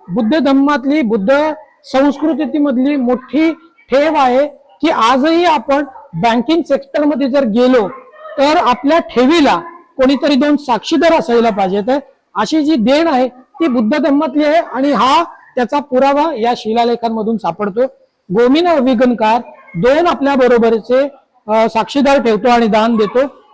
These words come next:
आणि ते दानामध्ये जर कसूर केलं, तो दान दिला जातो, त्याला अक्षय निधी असा शब्द आहे.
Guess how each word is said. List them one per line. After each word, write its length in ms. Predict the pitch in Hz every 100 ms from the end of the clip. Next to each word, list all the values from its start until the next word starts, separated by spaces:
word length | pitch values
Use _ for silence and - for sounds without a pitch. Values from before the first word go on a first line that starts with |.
| 220
आणि 120 | 285
ते 160 | 285 294
दानामध्ये 640 | 190 208 226 349 359 320
जर 120 | 320
कसूर 380 | - 247 - 339
केलं, 320 | 277 233 180 165 - _ -
तो 80 | 254
दान 340 | 233 240 277
दिला 200 | 277 277
जातो, 240 | 277 262
त्याला 240 | 285 269 302 -
अक्षय 380 | 269 - 330
निधी 220 | 320 311 320
असा 180 | 254 269
शब्द 280 | 214 185
आहे. 100 | 175